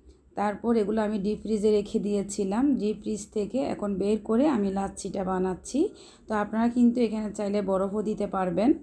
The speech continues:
তো আমি ব্লেন্ড করে নিলাম। আর আজকে যে আম দুধের লাচ্ছিটা আমি বানিয়ে দেখাচ্ছি, এটা কিন্তু লিকুইড দুধ দিয়েই বানাতে হবে, এখানে পানি দেওয়া যাবে না। পানি দিলে কিন্তু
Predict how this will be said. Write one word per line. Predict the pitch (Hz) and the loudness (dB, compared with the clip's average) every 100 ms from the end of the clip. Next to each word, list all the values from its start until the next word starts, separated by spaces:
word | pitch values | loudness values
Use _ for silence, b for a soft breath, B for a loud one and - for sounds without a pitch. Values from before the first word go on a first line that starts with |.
| - b b b _ - - - _ _ _ _ | -10 b b b _ -20 -14 -14 _ _ _ _
তো | 208 | -4
আমি | 208 214 | 0 0
ব্লেন্ড | 190 214 220 | 4 4 4
করে | 226 226 226 | 4 4 6
নিলাম। | 220 202 202 285 - | 4 4 2 2 0
আর | 208 202 202 | 0 0 -2
আজকে | 208 208 - 233 | -2 -4 -2 -2
যে | 185 214 214 | 2 0 2
আম | 196 202 202 | 0 2 2
দুধের | 202 214 220 | 2 2 2
লাচ্ছিটা | 214 208 - 208 220 | 0 -4 -6 -4 -2
আমি | 214 | -2
বানিয়ে | 208 208 202 214 | -2 0 0 0
দেখাচ্ছি, | 214 208 202 196 - 269 | 0 -2 -4 -6 -4 -2
এটা | - 202 214 | -2 -2 -2
কিন্তু | 196 196 190 240 | 0 -2 0 4
লিকুইড | 240 202 - 214 220 185 | 4 2 0 -4 -2 -4
দুধ | 202 165 | -2 -2
দিয়েই | 196 202 | 0 2
বানাতে | 202 208 196 190 | 0 -2 -2 -2
হবে, | 196 202 214 | -2 0 0
এখানে | 202 202 | 0 -4
পানি | 202 196 208 | -2 -2 0
দেওয়া | 208 202 | 0 0
যাবে | 185 196 190 | 0 2 2
না। | 180 294 - B B B | 4 2 0 B B B
পানি | 202 202 | -2 0
দিলে | 214 233 240 | 2 4 4
কিন্তু | 220 202 202 | 4 0 0